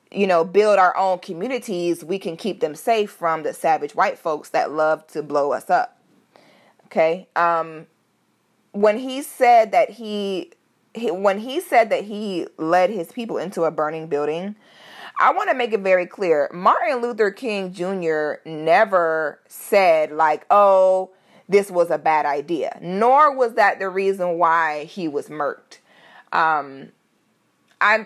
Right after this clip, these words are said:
think that he simply, because he is a preacher, I truly feel like he was just kinda, like, talking good <laughs> To be honest, I don't even think that he knew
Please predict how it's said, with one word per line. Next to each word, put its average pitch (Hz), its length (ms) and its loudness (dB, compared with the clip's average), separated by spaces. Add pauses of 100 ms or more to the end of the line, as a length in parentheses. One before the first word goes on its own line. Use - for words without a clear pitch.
(140)
think 240 220 0
that 208 160 2
he 226 200 -10
simply, 214 540 -2
because 196 400 -2
he 208 160 -8
is 185 100 -4
a 156 60 -4
preacher, 254 760 -4 (380)
I 190 440 0
truly 233 600 -6
feel 202 380 0
like 165 480 0
he 196 240 -4
was 170 260 -2
just 170 320 0
kinda, 160 300 -2
like, 156 360 0
talking 156 600 -2
good 135 400 -4 (600)
<laughs> 247 380 -2
To 240 140 4
be 190 200 0
honest, 202 420 2 (120)
I 277 200 6
don't 247 140 -2
even 226 220 -2
think 247 240 0
that 233 200 4
he 269 200 -10
knew 190 420 0